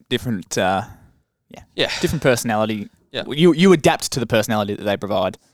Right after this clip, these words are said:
Speaker 2: Yeah, and for me personally, like, I'm quite an introverted person, but not many people will know that or believe me when I say that. <laughs> But I can sit on my own anywhere and just be content doing what I'm doing.
Speaker 1: Yeah.
Speaker 2: Whereas, like, inverted sometimes, and <laughs> you'll hear it, <laughs> and people will tell you, like,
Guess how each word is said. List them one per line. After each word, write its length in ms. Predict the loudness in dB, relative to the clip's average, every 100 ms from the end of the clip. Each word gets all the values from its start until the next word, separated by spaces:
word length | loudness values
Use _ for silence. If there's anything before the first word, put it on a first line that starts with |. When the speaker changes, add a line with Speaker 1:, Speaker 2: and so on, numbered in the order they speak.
| _
Speaker 2:
Yeah, 160 | -6 -6
and 100 | -8
for 80 |
me 120 | -8 -2
personally, 360 | -2 -2 -6
like, 80 | -12
I'm 120 | -14
quite 280 | -12 -8 -8
an 60 | -8
introverted 440 | -14 -10 -10 -8
person, 360 | -6 -6 -8 -16
but 140 | -18 _ _ _
not 220 | -14 -12
many 160 | -12 -12
people 280 | -10 -12 -12
will 60 | -12
know 180 | -8
that 160 | -8 -8 _ -14
or 180 | -12 -8
believe 260 | -8 -8
me 80 | -10
when 120 | -12
I 60 | -10
say 200 | -6 -6
that. 500 | -6 -10 -12 -14 -18 -10
<laughs> 40 |
But 180 | -4 0
I 120 | 0 -2
can 120 | -6
sit 300 | -6 -8 -10 _ _ _ _
on 180 | -4 -2
my 300 | 0 0 -2
own 200 | -6 -12 -20 _ _ -6
anywhere 540 | -6 -4 -2 0 0
and 120 | -2
just 140 | -6 -10
be 80 | -12
content 480 | -12 -12 -10 -10
doing 220 | -10 -10 -10
what 120 | -14
I'm 100 | -10
doing. 280 | -10 -10 -14 _ _
Speaker 1:
Yeah. 140 | -14 -12
Speaker 2:
Whereas, 340 | -6 -4 -4 -4
like, 180 | -8 -10
inverted 400 | -10 -6 -6 -6
sometimes, 500 | -12 -10 -12 -12 -16
and 100 | -20 -18 -18
<laughs> 160 | -18
you'll 180 | -12 -8
hear 200 | -6 -6
it, 180 | -8 _ -20 -20 -18
<laughs> 220 | -16 -12
and 140 | -8
people 220 | -4 -4
will 60 | -4
tell 200 | -2 -2
you, 120 | -2 -2
like, 160 | -4